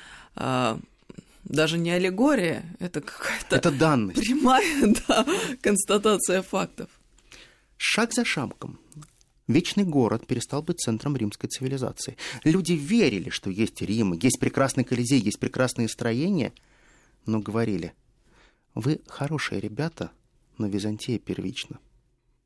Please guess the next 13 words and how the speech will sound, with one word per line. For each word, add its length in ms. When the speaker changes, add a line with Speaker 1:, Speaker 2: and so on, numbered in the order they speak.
Speaker 2:
Там 420
настоящее, 1040
там 260
современность». 960
И 80
да, 320
конечно 480
же, 100
две 200
церкви, 500
западная 480
и 20
восточная, 640